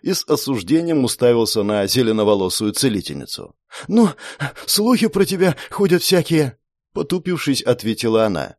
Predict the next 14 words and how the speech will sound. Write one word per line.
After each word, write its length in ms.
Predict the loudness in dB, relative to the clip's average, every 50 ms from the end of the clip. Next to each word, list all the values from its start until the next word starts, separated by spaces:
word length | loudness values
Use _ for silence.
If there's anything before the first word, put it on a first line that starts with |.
| _ _
«Ты 100 | -2 -2
ведь 220 | 0 0 -2 -4 -8 -12 -16 -6 _
правда 360 | 2 2 2 4 2 2 2
был 240 | 4 2 2 2 -2 -8 -8
бездарным 580 | -4 -2 -2 0 2 2 2 2 2 0 2
до 220 | 2 2 0 0 -2 -6 -8
самого 420 | -2 0 0 2 2 2 0 0 0 -2
совершеннолетия?» 1000 | -2 0 2 2 2 2 2 2 4 4 4 4 4 2 2 -2 -8 -10 -12 _ _ _ _ -20 -20 -18 -16 -16 -14 -8 -2
«Вообще-то 540 | 2 2 2 2 2 0 0 2 2 2 4
нет», 320 | 4 4 2 2 0 -4 _ _ _ _ _ _ -2 -2
опроверг 480 | 0 2 2 2 4 4 4 2 2 2
я 160 | 2 4 4
ее 180 | 4 4 2
слова. 420 | 2 2 2 4 4 4 4 2